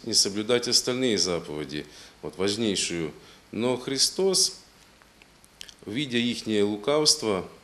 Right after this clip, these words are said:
видя лукавство этого законника, который подошёл к, к нему, он называет не то, что он ожидал услышать, он называет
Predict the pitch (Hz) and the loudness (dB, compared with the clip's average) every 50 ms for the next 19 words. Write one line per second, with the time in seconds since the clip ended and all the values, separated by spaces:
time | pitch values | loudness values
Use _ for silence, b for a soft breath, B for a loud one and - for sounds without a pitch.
0 | - - - - - - - 82 107 107 101 107 101 104 98 - - 107 101 92 | -20 -20 -20 -20 -18 -12 -8 -6 -4 -2 0 0 0 0 0 0 0 2 2 2
1 | - - 101 98 92 - 98 95 92 90 92 98 92 - - 143 143 139 127 - | 0 0 -2 -2 -2 -2 -2 0 2 2 2 2 0 0 0 0 0 0 0 -2
2 | 101 - 101 92 - 98 95 90 87 85 85 85 82 85 87 - - - 85 80 | -2 -2 -4 -4 -4 -2 -2 -2 -2 -2 -4 -4 -4 -4 -2 -4 -2 -4 -4 -6
3 | - - 78 - - - - - - 92 90 87 85 80 76 - B B B B | -6 -8 -12 -12 -14 -18 -14 -10 -6 -4 -4 -2 -2 -4 -4 -6 B B B B
4 | B B B B B B - - 131 143 151 135 123 120 110 113 117 117 120 127 | B B B B B B -4 -2 0 0 2 2 2 4 4 4 2 2 2 2
5 | 127 123 120 120 - - - B B B B B B B - 107 113 110 135 131 | 4 2 2 0 -4 -12 -18 B B B B B B B -6 -6 -2 0 0 0
6 | 120 - - 127 120 120 117 - - - - - 117 117 104 113 113 110 120 120 | 0 0 2 2 2 2 0 -2 -8 -12 -10 -6 -2 0 0 0 2 4 4 4
7 | 120 117 117 - - 113 107 95 85 - - 78 - - - - 107 110 107 101 | 6 6 4 4 4 4 2 2 2 2 0 -2 -4 -6 -8 -4 -4 -2 0 0
8 | 92 95 104 104 110 117 117 113 107 104 - | 0 0 0 2 2 4 4 4 2 2 -2